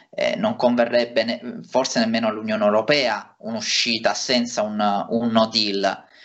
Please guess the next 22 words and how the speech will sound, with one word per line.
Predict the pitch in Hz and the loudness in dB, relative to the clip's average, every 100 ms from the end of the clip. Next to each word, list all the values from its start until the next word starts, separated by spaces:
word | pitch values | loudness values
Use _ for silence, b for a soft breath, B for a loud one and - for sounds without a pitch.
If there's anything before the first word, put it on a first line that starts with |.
| B | B
Eh, | - 95 90 85 82 85 85 - - _ _ _ _ _ _ _ _ _ | 0 2 2 0 -4 -10 -12 -12 -12 _ _ _ _ _ _ _ _ _
potrebbero | 131 127 143 156 143 | 2 2 2 0 -4
esserci | 139 143 - 127 | -4 -8 -4 0
vari | 120 | 0
scenari, | 120 - 127 127 117 | 0 -2 0 0 -2
tipo | 117 | -6
ad | 104 | -6
esempio | 104 131 135 123 | -4 -4 -4 -4
si | - | 2
parlava | 110 110 113 107 | 4 4 2 0
di | 113 | -2
una | 107 | -2
Brexit | 117 120 120 - 123 - 113 117 - - | 2 0 0 -4 -6 0 2 2 -4 -2
only | 113 120 120 | 4 4 4
in | 117 | 2
the | 117 | -2
name, | 139 139 113 104 104 - B B | -2 -2 -4 -2 -2 -2 B B
eh, | - 98 92 87 | -2 0 0 -2
sul | 90 117 | -4 0
modello | 107 110 107 101 | 4 4 2 -2
della | 101 101 | -4 -4
Norvegia, | 101 - 147 135 117 101 95 - | -4 -4 -2 -4 -4 -6 -6 -10